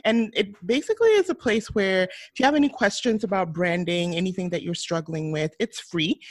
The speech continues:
Um, join in, answer questions. It is community driven. So of course, the more questions you ask, the more lively it is,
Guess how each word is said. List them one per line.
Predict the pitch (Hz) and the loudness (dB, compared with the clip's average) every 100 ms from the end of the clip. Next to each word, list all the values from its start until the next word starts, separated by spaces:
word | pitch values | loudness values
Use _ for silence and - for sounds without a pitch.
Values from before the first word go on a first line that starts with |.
| - - - | -16 -12 -4
Um, | 175 165 | -2 -2
join | 160 202 196 | 0 2 2
in, | 190 185 - | 2 0 0
answer | 170 180 175 180 | 0 0 -2 -4
questions. | - 156 156 - 170 170 | -2 -4 -4 -4 -4 -2
It | 190 175 | -2 2
is | - 269 | 2 2
community | - 233 208 202 196 | 2 2 2 0 -2
driven. | 170 151 165 233 302 | -4 -4 -2 -2 -2
So | - 175 | 0 2
of | 170 - | 0 -2
course, | 185 170 170 - - - | 0 2 0 -6 -18 -2
the | 196 | 2
more | 190 214 | 4 2
questions | - 220 185 - 202 208 202 | 2 -2 -2 -4 -4 -4 -4
you | 190 - | -6 -4
ask, | 160 170 - | -4 -4 -6
the | 160 | -8
more | 156 160 156 | -6 -4 -4
lively | 165 151 156 170 170 165 | -4 -6 -6 -8 -8 -6
it | - | -4
is, | 151 202 285 | -2 -2 -4